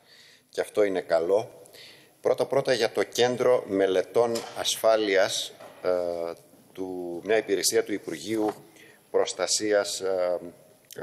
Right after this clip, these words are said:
του Πολίτη. Ε, με την τροπολογία, αυτό το Κέντρο Μελετών Ασφάλειας, ε, καθίσταται φορέας διαβίου μάθησης, ώστε, ε,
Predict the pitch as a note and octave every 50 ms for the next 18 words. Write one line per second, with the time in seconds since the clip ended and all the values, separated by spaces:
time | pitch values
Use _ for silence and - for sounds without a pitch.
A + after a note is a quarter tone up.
0 | - _ _ G#2 F#2+ - G#2 G2 F#2+ G2+ G2+ G2+ G2 - - E2 D2+ - - -
1 | - - - - - - - _ _ _ _ - - - - - - - - -
2 | F#2+ F#2+ F#2+ F#2+ F#2+ F#2 F#2 F#2 F#2 F#2 F2+ F2+ E2+ - D2 - - - - -
3 | G#2 G#2 - G#2+ G2+ A2 G#2 G2+ - G#2 G2 G2 G2 - - B2 C3 A#2 G#2 G2+
4 | A2 C3+ - - - F2+ - - - - A#2+ A#2+ - A2+ G#2 - - A2+ A#2 A#2+
5 | A2 A2+ A2 G2+ G2+ F#2+ F#2 F2+ - A2+ A2 G#2 F#2+ F2+ - - - G#2 G2 F#2
6 | F2+ E2+ F2 F#2+ G#2+ C#3 D3 - - - - - - _ _ _ _ _ _ _
7 | _ _ - - G2 F#2+ F#2+ - G2 - - C3 C#3 - C#3 C3 - C3 B2 -
8 | - G#2+ G#2 G#2 A#2+ C3 C3+ C3+ A#2+ - - A2+ A2+ G#2+ G#2 G#2+ B2 C3 C3 C3
9 | C3 B2 B2 B2 - A2 - - - D2+ - - D#2+ D2+ - - - - - _
10 | _ _ _ _ _ _ _ _ _ - - - - - _ - - _ _ -
11 | A2 A2 A2 - - - - C#3+ D#3 E3+ D#3 - - - - - - - - -
12 | A#2 A#2+ A#2 A#2 A2+ A2+ A2+ A2 G#2+ G#2 G#2 G2+ G2